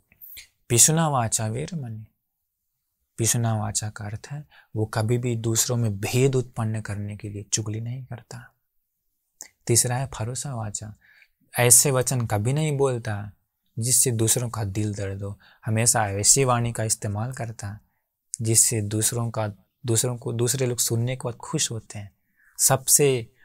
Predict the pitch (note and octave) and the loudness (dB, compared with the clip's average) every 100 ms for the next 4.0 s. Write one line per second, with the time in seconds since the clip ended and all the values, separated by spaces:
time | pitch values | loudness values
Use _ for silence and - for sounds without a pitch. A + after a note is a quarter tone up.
0 | _ A2 A2 A2+ C3+ B2+ A#2+ A#2+ A#2 B2 | _ 2 4 4 4 2 0 -2 -2 -4
1 | C#3+ C#3 A2+ A2+ G#2+ G#2 G2+ G2 - _ | -2 -4 -4 -2 -2 -4 -6 -10 -14 _
2 | - - - A2 G#2+ G#2+ A2 G#2 G#2 A2+ | -16 -14 -8 -6 -4 -4 -4 -6 -8 -10
3 | A2 - G2+ G2+ G#2 G#2+ A#2+ - A#2 A2+ | -10 -8 -6 -2 0 -2 -8 -12 -14 -16